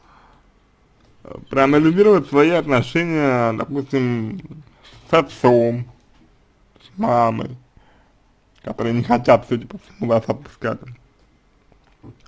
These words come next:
а, от себя, вот, сепарироваться от них, работать над своей сама-, над, над своей самооценкой, над своей уверенностью в себе,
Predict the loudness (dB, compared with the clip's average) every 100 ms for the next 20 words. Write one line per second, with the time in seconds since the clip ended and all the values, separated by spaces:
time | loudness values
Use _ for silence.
0 | -8 -8 -8 -10 -10 -8 -4 -2 -2 -4
1 | -12 _ _ -20 _ _ _ -20 _ _
2 | _ -6 -4 -2 -2 -4 -6 -14 _ _
3 | _ _ _ _ _ _ -4 2 4 6
4 | 6 4 2 -4 -4 -2 -2 -4 -10 -10
5 | -12 -16 -20 _ _ _ _ _ _ _
6 | _ _ _ _ _ _ _ -6 -2 -2
7 | 0 -4 0 2 2 -2 -4 -4 -4 -4
8 | -4 -4 -2 2 4 4 0 -2 0 -2
9 | -4 -8 -8 -8 -10 -8 -8 -8 -6 -2
10 | 2 2 2 0 0 -4 -8 -14 -20 -10
11 | -8 -6 -6 -6 -8